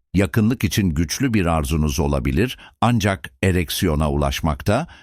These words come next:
veya ereksiyonu sürdürmekte zorluk çekebilirsiniz. Avrupa Üroloji Odağı'nda yayınlanan iki bin yirmi meta-analizinin gösterdiği gibi, bu açıdan çok büyük farklılıklar var.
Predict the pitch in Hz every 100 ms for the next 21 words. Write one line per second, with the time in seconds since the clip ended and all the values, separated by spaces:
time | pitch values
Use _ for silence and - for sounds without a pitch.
0 | _ 98 95 87 - 95 92 82 - 92
1 | 85 80 90 73 82 78 69 117 98 82
2 | 69 76 - 87 - 67 69 69 - 62
3 | 57 - - - _ _ _ _ 202 214
4 | 180 175 151 98 87 85 82 123 78 73
5 | 69 71 76 71 69 67 65 69 78 -
6 | - - 78 85 82 82 92 73 87 80
7 | 104 98 78 71 67 64 73 71 65 76
8 | 73 - 80 71 92 71 69 92 127 -
9 | - - _ 123 160 - 82 90 87 117
10 | 110 - 78 82 - 69 - 73 64 -
11 | 69 60 55 -